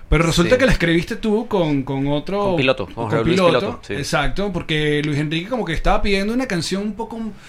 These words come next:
Speaker 1: más con contenido, o sea, como que le estaban mandando cosas como muy normal de salsa y él quería como un asunto y apareció algo que, que, que escribieron juntos y que,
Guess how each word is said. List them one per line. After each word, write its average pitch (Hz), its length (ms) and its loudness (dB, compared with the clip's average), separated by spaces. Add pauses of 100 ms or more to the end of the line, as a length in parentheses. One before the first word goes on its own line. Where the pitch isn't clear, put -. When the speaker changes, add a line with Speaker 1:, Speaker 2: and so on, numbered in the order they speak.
(240)
Speaker 1:
más 196 180 0
con 220 160 0
contenido, 139 580 0
o - 20 -8
sea, 139 160 -6
como 160 160 -4
que 170 80 -6
le 165 60 -2
estaban 226 260 -2
mandando 196 380 2
cosas 208 260 -4
como 165 200 0
muy 185 380 0
normal 190 460 0
de 185 80 0
salsa 170 440 0
y 165 60 0
él 180 80 -2
quería 226 220 -2
como 196 200 -2
un 175 260 -2
asunto 190 500 -2
y 165 80 -2
apareció 165 600 -2 (500)
algo 202 300 0
que, 165 260 0
que, 120 240 -6
que 131 60 -8
escribieron 147 420 -2
juntos 208 460 0
y 135 80 -2
que, 113 240 -8